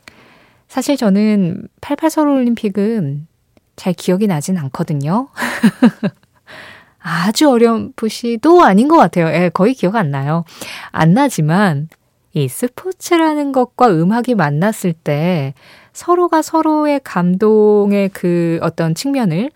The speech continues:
증폭시켜줄 수 있다라는 걸 이런 음악을 통해서 느끼게 됩니다. 그러면 '아, 그때 이 음악을 듣고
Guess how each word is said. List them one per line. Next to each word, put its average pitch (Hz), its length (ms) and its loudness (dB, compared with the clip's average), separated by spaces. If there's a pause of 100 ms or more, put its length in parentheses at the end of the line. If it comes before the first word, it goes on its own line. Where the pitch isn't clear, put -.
(240)
증폭시켜줄 269 760 0
수 - 140 -4
있다라는 170 520 -4
걸 226 300 -4 (260)
이런 285 280 0
음악을 269 320 2
통해서 226 600 0
느끼게 208 380 -2
됩니다. 156 680 -2
그러면 160 460 -2 (560)
'아, 160 500 -2
그때 196 640 -4
이 175 200 0
음악을 185 360 0
듣고 170 560 -4